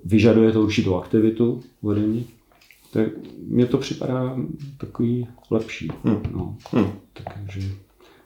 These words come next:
Speaker 1: ale není to asi ta kultura, jako, že, jak by se řeklo, ale když kdo ví, no, tak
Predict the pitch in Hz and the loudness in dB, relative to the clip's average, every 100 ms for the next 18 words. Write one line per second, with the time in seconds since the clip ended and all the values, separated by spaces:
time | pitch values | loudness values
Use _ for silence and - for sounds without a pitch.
0 | - 104 117 123 127 123 117 123 127 127 | -2 6 8 8 6 0 -2 -2 -4 -4
1 | - 104 98 120 143 113 87 - 95 92 | 0 2 2 0 0 0 -4 -8 -12 -10
2 | 92 92 85 98 92 - 92 90 - 95 | -10 -10 -12 -12 -12 -10 -8 -8 -6 -2
3 | 98 107 107 - - 123 - - 110 117 | 2 2 0 -8 -18 -16 -12 0 2 2
4 | 113 123 123 147 147 107 117 | 4 6 6 6 4 4 0